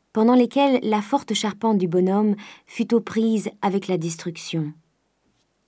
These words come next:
Lorsque le curé de la paroisse vint l'administrer, ses yeux, morts en apparence depuis quelques heures, se ranimèrent à la vue de la croix, des chandeliers, du bénitier d'argent,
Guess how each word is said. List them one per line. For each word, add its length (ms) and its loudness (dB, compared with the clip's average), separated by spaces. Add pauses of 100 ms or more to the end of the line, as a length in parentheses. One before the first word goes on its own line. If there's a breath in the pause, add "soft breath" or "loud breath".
(360)
Lorsque 240 0
le 100 6
curé 280 2
de 80 6
la 120 6
paroisse 440 0
vint 120 2
l'administrer, 960 0 (320 loud breath)
ses 400 2
yeux, 220 6 (280 loud breath)
morts 420 4
en 120 2
apparence 680 -2
depuis 300 -4
quelques 420 -2
heures, 320 -2 (340 loud breath)
se 160 -6
ranimèrent 560 6
à 60 2
la 120 2
vue 180 -2
de 100 2
la 140 -2
croix, 440 -10 (420)
des 120 0
chandeliers, 760 0 (200)
du 120 -2
bénitier 500 2
d'argent, 480 -2